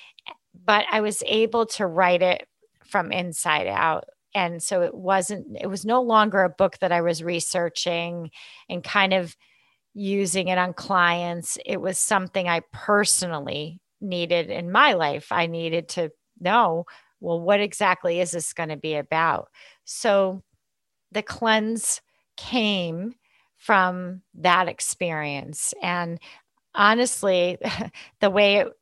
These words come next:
happened was I was in therapy with my husband,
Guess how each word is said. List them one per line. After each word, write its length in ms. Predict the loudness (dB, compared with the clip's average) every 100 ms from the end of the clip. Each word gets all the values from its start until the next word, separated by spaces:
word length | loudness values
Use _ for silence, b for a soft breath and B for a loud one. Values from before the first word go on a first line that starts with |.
| -12
happened 640 | 0 4 4 4 0 -2
was 180 | -2 2
I 140 | 2 2
was 200 | 2 -2
in 180 | -4
therapy 600 | 0 2 4 2 -2 -2 0
with 180 | -2
my 160 | -2 -6
husband, 760 | -2 -2 -2 -4 -4 -4 -6